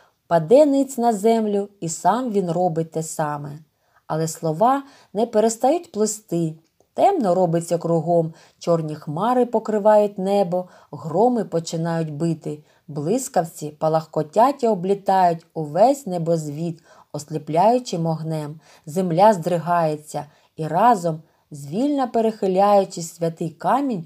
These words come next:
рушається з місця і страшенним лускотом валиться на нього. «Що це може значити?» — питав сам себе Захар, роздумуючи над своїм сном.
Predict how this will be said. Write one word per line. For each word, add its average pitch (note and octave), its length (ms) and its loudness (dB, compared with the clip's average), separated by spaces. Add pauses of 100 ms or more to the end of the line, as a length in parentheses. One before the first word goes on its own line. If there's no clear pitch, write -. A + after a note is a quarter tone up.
рушається F#3+ 800 -4
з D3 120 -10
місця E3 580 -8 (420)
і F3 60 -8
страшенним G3+ 840 0
лускотом D#3+ 680 -2
валиться F3+ 500 -2
на D#3+ 140 -2
нього. D3+ 480 -8 (640)
«Що - 300 -2
це D#4 200 -2
може A3+ 340 0
значити?» — A3+ 600 -4
питав D#3+ 460 -2
сам D#3 280 -4
себе D#3 400 2
Захар, E3 560 0 (320)
роздумуючи E3+ 840 -4
над D#3+ 240 -4
своїм D#3 420 -6
сном. D3+ 500 -8